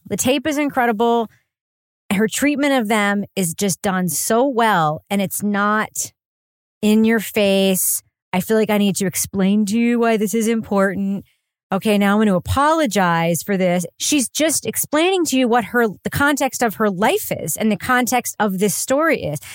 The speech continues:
Toby, can you just talk a little bit about the scene with that cop? 'Cause that was very difficult to listen to, but it's also part of this portrait of this place.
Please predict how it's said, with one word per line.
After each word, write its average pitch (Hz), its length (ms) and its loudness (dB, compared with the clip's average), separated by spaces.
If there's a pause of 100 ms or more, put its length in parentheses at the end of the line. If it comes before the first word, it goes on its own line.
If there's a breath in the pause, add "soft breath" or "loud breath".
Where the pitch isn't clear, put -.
Toby, 349 260 0
can 339 140 2
you 403 100 2
just 539 160 2
talk 330 220 2
a 311 60 -2
little 294 220 2
bit 262 100 2
about 240 260 2
the 226 80 0
scene 233 260 0
with 233 140 0
that - 180 0
cop? 202 400 -2
'Cause 202 160 0
that 277 260 0
was 190 320 0 (640)
very 196 480 2
difficult 165 480 -2
to 165 80 -4
listen 156 360 -2
to, 262 340 0 (260)
but 208 120 2
it's 185 140 -2 (120)
also 226 380 2
part 185 280 -2
of 160 100 -6
this 151 220 -4
portrait 208 540 -4
of 151 140 -4
this 143 180 -6
place. - 540 -6